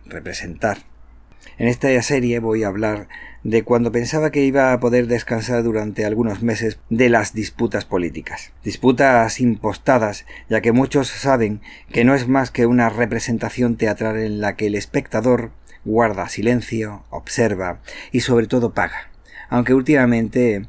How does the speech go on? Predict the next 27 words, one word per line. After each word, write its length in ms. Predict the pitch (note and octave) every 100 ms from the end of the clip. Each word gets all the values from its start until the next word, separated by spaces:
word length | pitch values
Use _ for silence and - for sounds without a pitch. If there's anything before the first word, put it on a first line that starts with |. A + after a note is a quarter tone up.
| - -
bueno, 680 | - - C2+ A2 A2 A2 A2
últimamente 600 | A2+ B2 A#2 A#2 G#2+ A2
no, 220 | G#2+ F2+
desde 260 | F#2+ G2+ G#2
hace 180 | G#2 A2+
unos 220 | A2 A2
años, 420 | A2 A2 G#2 G2 -
todos 240 | - A2+ A#2+
estos, 640 | C3 - B2+ A#2 G#2+ - - - - - -
eh, 420 | - G#2 G2+ F2 -
personajes 840 | A#2+ - B2 C3 C3 B2 A2 - - - -
alientan 600 | A2+ B2 C3 - B2 A#2+
a 120 | G#2
que 260 | G#2+ G2 F#2
también 460 | F#2 A2 A#2 A2
el 120 | F#2
público 540 | E2 C#3 B2 G#2 G#2+ E2+
se 720 | - G#2 D#2+ D#2+ D#2+ D#2 E2
implique, 640 | - G#2+ - C#3 B2+ - - - - - -
pero 140 | A#2
se 100 | B2
implique 640 | A2 A#2 C3 E3+ D3 B2+
de 100 | A2
la 240 | G#2+ G#2 G2
peor 260 | A2 A2 G#2+
forma 460 | - G2 G2 F2+
posible. 540 | - - - F2+ -